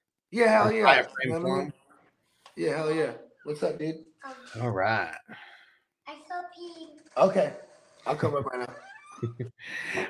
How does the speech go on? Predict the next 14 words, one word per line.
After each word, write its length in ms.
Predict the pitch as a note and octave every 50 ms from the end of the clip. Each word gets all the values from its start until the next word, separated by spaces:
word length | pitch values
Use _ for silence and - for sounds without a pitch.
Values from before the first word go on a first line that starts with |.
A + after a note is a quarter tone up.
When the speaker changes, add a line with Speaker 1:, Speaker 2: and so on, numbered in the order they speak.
| -
Speaker 2:
<laughs> 0 |
All 160 | - A#2 B2
right. 340 | A#2+ A#2+ B2+ B2+ A2+ G2+ G2
So 200 | G2 - C3 A#2+
League 440 | A#2+ C3 D#3+ A3 A#3+ A#3+ F#3+ D#3 B2+
twenty. 520 | - - G3 G#3 G#3+ G#3 E3 A#2+ G2 F2 - -
Yeah, 260 | A2 C3+ D#3+ D#3+ C3+
we're, 240 | A#2+ B2 B2+ B2 B2
we're 160 | B2 - B2+
taking, 560 | A#2 A#2+ E3 E3 D#3+ - - D#3 D3+ D3 D3
uh, 240 | C#3+ C#3 C3+ C3 B2+
we're 120 | B2+ C3 C3
taking 340 | - E3 F3 F3 F3+ F3+
entries. 640 | F3 F3+ F#3 F3 - - C3 A2 G2 G2 G2 G#2 A2